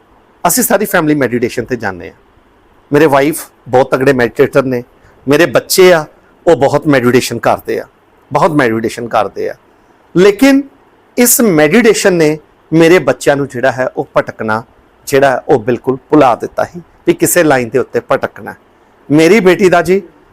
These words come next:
ਇਹ ਮੈਂ ਤੁਹਾਨੂੰ ਇੱਕ ਸ਼ੇਅਰ ਕਰਨੀ ਚਾਹੂੰਗਾ, ਇਹ ਮੈਂ ਗੱਲ ਸ਼ੇਅਰ ਕਰਨੀ ਚਾਹੂੰਗਾ ਕਿ ਮੇਰੀ ਬੇਟੀ ਦਾ ਫੇਵਰਿਟ ਡਰੈਸ ਕੀ ਸੀ ਜੀ? ਚੱਪਲ, Adidas ਦਾ ਪਜਾਮਾ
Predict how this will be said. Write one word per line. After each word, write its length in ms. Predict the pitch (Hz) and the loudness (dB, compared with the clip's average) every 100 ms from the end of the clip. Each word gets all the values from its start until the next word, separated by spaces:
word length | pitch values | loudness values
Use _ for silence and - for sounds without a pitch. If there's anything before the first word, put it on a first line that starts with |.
| _ | _
ਇਹ 140 | 180 196 | 2 4
ਮੈਂ 160 | 190 | 2
ਤੁਹਾਨੂੰ 400 | 180 180 165 175 - | 0 2 2 0 -2
ਇੱਕ 160 | 180 - | -4 -2
ਸ਼ੇਅਰ 420 | - 180 180 175 175 _ _ _ | -2 2 2 0 -8 _ _ _
ਕਰਨੀ 300 | 175 156 175 | -2 2 2
ਚਾਹੂੰਗਾ, 480 | 156 156 180 156 123 - _ _ _ _ _ - | 2 0 2 0 0 -4 _ _ _ _ _ 0
ਇਹ 160 | 220 226 | 2 4
ਮੈਂ 120 | 214 | 2
ਗੱਲ 200 | 190 180 | 2 0
ਸ਼ੇਅਰ 260 | - 196 | 2 0
ਕਰਨੀ 300 | - 160 156 | 0 -2 -2
ਚਾਹੂੰਗਾ 480 | 165 147 156 170 139 - - _ _ _ | -2 0 2 2 0 -4 -20 _ _ _
ਕਿ 100 | 208 | 0
ਮੇਰੀ 260 | 175 165 170 | 4 4 4
ਬੇਟੀ 260 | 170 170 | 2 0
ਦਾ 260 | 165 170 170 _ _ _ _ _ _ - | 0 0 -2 _ _ _ _ _ _ -2
ਫੇਵਰਿਟ 360 | 185 175 196 175 | 0 4 2 4
ਡਰੈਸ 280 | 160 151 | 2 0
ਕੀ 140 | - 143 | 0 -2
ਸੀ 160 | - | -2
ਜੀ? 160 | 117 143 - - _ - _ _ _ - | -6 -8 -10 -20 _ -20 _ _ _ -6
ਚੱਪਲ, 460 | - - 185 247 - - - - - - - - _ 151 | -4 0 0 0 -4 -20 -20 -20 -20 -20 -20 -20 _ -2
Adidas 240 | 147 165 165 | 0 0 2
ਦਾ 80 | 160 | 0
ਪਜਾਮਾ 540 | 165 131 127 135 190 | 0 -2 0 0 -2